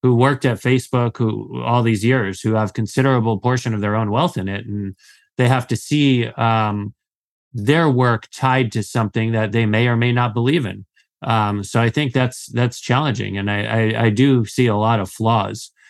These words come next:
with the way it's, it's structured, and so my capacity to suffer was, like, really tongue in cheek.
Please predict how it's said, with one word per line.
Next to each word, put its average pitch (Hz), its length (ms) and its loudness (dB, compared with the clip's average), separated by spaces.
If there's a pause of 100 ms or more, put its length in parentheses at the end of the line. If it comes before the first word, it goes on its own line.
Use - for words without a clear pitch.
(240)
with 117 200 0
the 107 100 4
way 104 260 4
it's, - 320 -6
it's 113 160 -2
structured, 104 580 0
and 95 100 -2
so 104 200 0
my 101 320 2
capacity 107 460 0
to 92 80 -2
suffer 107 360 -2
was, 95 160 -2
like, 98 240 -2
really 156 260 4
tongue 120 240 0
in 95 100 -4
cheek. 110 380 -2